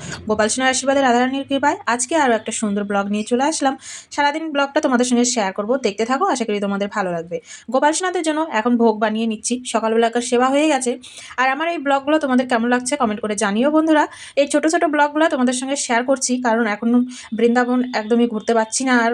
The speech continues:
তোমাদের সঙ্গে সেরকম শেয়ারও করতে পারছি না ব্রজধাম। তো ব্রজধাম তোমাদেরকে অবশ্যই শেয়ার করবো, তোমরা খুবই ভালোবাসো ব্রজধাম দর্শন করতে। তো দেখো, এখানে গোপাল সোনাদের জন্য ভোগ বানিয়ে নিচ্ছি।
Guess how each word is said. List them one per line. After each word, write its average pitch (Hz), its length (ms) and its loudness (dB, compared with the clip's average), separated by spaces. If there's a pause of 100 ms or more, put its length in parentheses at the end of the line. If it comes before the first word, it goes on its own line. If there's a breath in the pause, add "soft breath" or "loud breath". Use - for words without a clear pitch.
তোমাদের 214 280 -2
সঙ্গে 220 180 -2
সেরকম 214 260 -4
শেয়ারও 208 300 0
করতে 226 180 -2
পারছি 233 240 0
না 240 100 6
ব্রজধাম। 208 420 0 (340 loud breath)
তো - 120 0
ব্রজধাম 269 400 2 (120)
তোমাদেরকে 240 340 4
অবশ্যই 226 340 2
শেয়ার 233 260 2
করবো, 233 220 2
তোমরা 226 240 2
খুবই 233 280 2
ভালোবাসো 233 520 0
ব্রজধাম 208 440 -2
দর্শন 190 320 -4
করতে। 214 260 -4 (360 loud breath)
তো - 100 2
দেখো, 254 240 2
এখানে 311 220 0
গোপাল 226 260 2
সোনাদের 233 260 2
জন্য 240 140 4
ভোগ 214 220 -2
বানিয়ে 214 260 0
নিচ্ছি। 220 280 -4